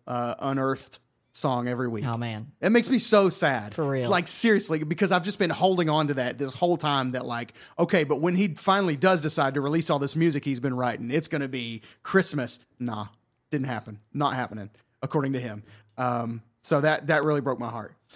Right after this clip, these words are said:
Speaker 1: Uh, a couple more notes on, uh, on twenty-five or six to four
Speaker 2: Okay.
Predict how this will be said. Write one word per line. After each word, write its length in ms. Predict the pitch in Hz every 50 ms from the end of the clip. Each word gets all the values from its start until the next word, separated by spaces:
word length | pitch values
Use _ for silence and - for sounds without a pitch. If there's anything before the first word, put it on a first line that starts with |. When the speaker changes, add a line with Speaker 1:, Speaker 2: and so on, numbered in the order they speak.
| - - - - _ -
Speaker 1:
Uh, 280 | 151 156 151 156 151 -
a 60 | -
couple 220 | - 240 254 254 233
more 160 | 214 226 220
notes 300 | 208 202 202 196 - - -
on, 460 | - 165 165 165 165 160 160 160 151 - _ _ _ _ -
uh, 400 | 135 139 139 139 139 135 135 131 - - _
on 140 | - 143 143 143
twenty-five 400 | - 208 208 180 - 196 165 160
or 40 | 165
six 220 | - - 151 -
to 80 | - 147
four 340 | - - 180 165 143 123 120
Speaker 2:
Okay. 160 | 139 170